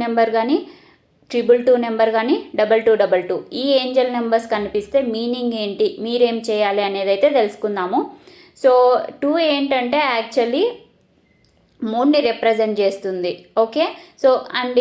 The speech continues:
ఇంకోటి ఈ ఏంజెల్ నెంబర్స్ మీరు మొబైల్ స్క్రీన్ మీద కానీ చూడొచ్చు, లేదు అని అనుకుంటే డ్రీమ్స్లో కానీ చూడొచ్చు కొంతమంది, లేదు అని అనుకుంటే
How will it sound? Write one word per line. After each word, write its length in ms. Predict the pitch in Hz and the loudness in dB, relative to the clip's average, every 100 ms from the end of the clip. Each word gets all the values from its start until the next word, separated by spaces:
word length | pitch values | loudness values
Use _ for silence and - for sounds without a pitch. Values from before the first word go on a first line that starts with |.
| 240 | 0
ఇంకోటి 360 | 247 254 285 254 | 2 2 2 0
ఈ 40 | 226 226 | 0 0
ఏంజెల్ 300 | 247 262 269 247 | 0 0 0 -2
నెంబర్స్ 380 | 233 220 220 294 277 | 0 0 0 0 0
మీరు 240 | 233 240 311 - - _ - 220 | 0 0 0 -4 -12 _ -10 -2
మొబైల్ 300 | 220 247 262 | 2 2 0
స్క్రీన్ 300 | 254 226 226 240 | -2 0 2 0
మీద 140 | 240 240 233 | 0 0 0
కానీ 220 | 226 226 226 | -4 -4 0
చూడొచ్చు, 500 | 220 220 220 - 269 349 - - - 214 | 2 2 0 -4 -4 -4 -10 -18 -4 0
లేదు 240 | 214 226 233 | 2 4 2
అని 140 | 226 220 | 0 -4
అనుకుంటే 380 | 220 214 220 220 208 | -4 -6 -4 -4 -4
డ్రీమ్స్లో 460 | 190 208 214 226 220 214 | -4 -6 -4 0 0 0
కానీ 200 | 214 214 | -4 -4
చూడొచ్చు 360 | 220 208 208 226 220 | -2 0 -2 -4 -6
కొంతమంది, 500 | 208 202 208 208 277 359 - - - 220 | -4 -6 -6 -4 -4 -4 -10 -14 -4 2
లేదు 260 | 220 226 233 233 | 4 4 2 0
అని 120 | 226 | -4
అనుకుంటే 400 | 214 214 226 220 | -6 -2 -2 0